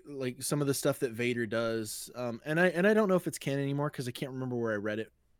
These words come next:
Um, but it was an online comic where he's basically going through and trying to find, like, old Sith artifacts and whatnot. And, um,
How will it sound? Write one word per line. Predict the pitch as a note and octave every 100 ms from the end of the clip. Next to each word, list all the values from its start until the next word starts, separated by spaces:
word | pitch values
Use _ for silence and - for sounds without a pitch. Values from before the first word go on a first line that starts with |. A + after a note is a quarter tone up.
| _ _ _ -
Um, | A#2 A#2
but | A#2+
it | C3+
was | C3+
an | D3+
online | E3 C#3+ C#3 C#3+
comic | - B2 A2 G#2+
where | A#2+
he's | A2+ C3
basically | A2+ B2+ B2 A#2+ A#2
going | A#2 A#2 A2+
through | B2+
and | A2+
trying | - A2
to |
find, | G#2+ A2 A2 G#2+ G#2 -
like, | G#2+ -
old | G#2+ F#2+
Sith | A2+ A2
artifacts | A#2+ A#2 - A#2 A#2 -
and | B2
whatnot. | B2 C3+ C#3+ C3+ _ _ _ _ _ _ _ -
And, | C3 C3+ C3 A#2 - - _
um, | C3 A#2+ A2+ G#2+